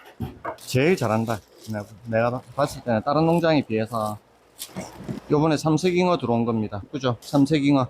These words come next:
제가 개인적으로 좋아하는 풀블랙, 공작잉어. 공작하고 일반하고 두 종류인데요. 엄청 효자 아이템입니다.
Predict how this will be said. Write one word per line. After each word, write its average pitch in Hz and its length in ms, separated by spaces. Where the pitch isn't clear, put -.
제가 135 220
개인적으로 139 600
좋아하는 113 680
풀블랙, 165 520
공작잉어. 131 760
공작하고 165 640
일반하고 147 420
두 120 100
종류인데요. 123 640
엄청 170 540
효자 196 680
아이템입니다. 147 800